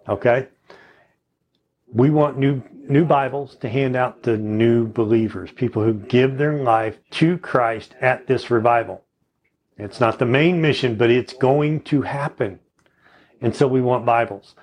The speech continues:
We want to be able to, to give them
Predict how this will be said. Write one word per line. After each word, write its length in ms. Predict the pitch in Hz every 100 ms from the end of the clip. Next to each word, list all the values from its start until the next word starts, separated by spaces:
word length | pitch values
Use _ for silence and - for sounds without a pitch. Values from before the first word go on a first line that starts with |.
| _ _ -
We 80 |
want 180 | 113 117
to 40 | 123
be 140 | 131
able 200 | 135 139
to, 180 | 127 110 _ _ _ -
to 240 | 117 104 _ _ _ _ _ _ _ _
give 280 | 131 175 160
them 380 | 147 147 135 123